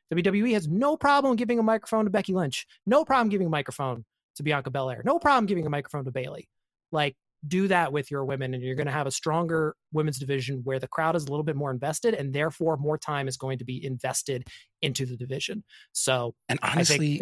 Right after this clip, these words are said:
Speaker 1: they've got plen-, they got plenty of women that can do it. They gotta be put in the places to do it.
Speaker 2: That's the key. I, I'm not sure, 'cause I haven't seen it. I'm not sure the depth of women that can do it, right? Like, the men,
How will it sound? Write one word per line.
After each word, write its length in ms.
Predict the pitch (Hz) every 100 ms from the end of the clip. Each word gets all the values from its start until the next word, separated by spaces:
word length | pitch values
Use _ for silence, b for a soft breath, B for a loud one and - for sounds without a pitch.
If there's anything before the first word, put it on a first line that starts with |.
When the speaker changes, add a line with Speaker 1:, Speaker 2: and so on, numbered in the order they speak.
| -
Speaker 1:
they've 140 | 139
got 160 | 139 156
plen-, 200 | 180 190 -
they 80 |
got 160 | 165 175
plenty 160 | 190 202
of 60 |
women 160 | 208 208
that 160 | 202
can 100 | 214
do 140 | 208 240
it. 120 | 294 _ _ _ _
They 80 | 156
gotta 180 | 151 156
be 80 | 156
put 180 | 165 165
in 60 |
the 60 | 143
places 340 | 147 139 -
to 80 | 131
do 100 | 127
it. 80 | - _ -
Speaker 2:
That's 200 | 151 -
the 80 | 160
key. 240 | - 113
I, 120 | 104 -
I'm 220 | 131 120 123
not 220 | 143 147
sure, 400 | - 139 123 - -
'cause 140 | 123
I 80 | 123
haven't 200 | 135 98
seen 300 | - 135 147
it. 160 | 101 -
I'm 140 | - 123
not 160 | 143
sure 340 | - 143 127 117
the 160 | 107
depth 460 | 104 87 117 117 -
of 200 | 104 95
women 260 | 113 107 101
that 140 | 92
can 280 | 101 101 98
do 240 | 107 131
it, 100 | 85 _ -
right? 220 | 120 127
Like, 260 | 131 101 B B _ _ _ _ _ _ 120
the 120 | 127
men, 540 | 123 151 196 196 185